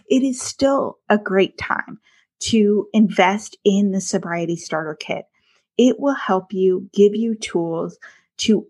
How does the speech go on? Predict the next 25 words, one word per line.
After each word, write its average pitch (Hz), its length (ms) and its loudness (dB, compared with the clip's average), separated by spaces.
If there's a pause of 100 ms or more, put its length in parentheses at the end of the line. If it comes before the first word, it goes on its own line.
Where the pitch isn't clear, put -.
actually 240 640 -2
enjoy 180 560 2
life 165 340 0
without 180 360 -4
alcohol. 156 560 -6 (360)
And 202 100 6
again, 202 420 4
I 175 180 2
saved 240 440 0
more 180 500 0 (360)
in 202 180 4
my 190 140 0
first 185 480 -2 (100)
three 226 300 2
weeks - 640 0
in 185 200 0
twenty-one 208 680 -2
days 175 340 -2
not 170 240 -4
drinking 226 560 0 (440)
than 214 340 2
the 240 100 2
cost 175 640 -6
of 185 200 -2
lifetime 180 800 0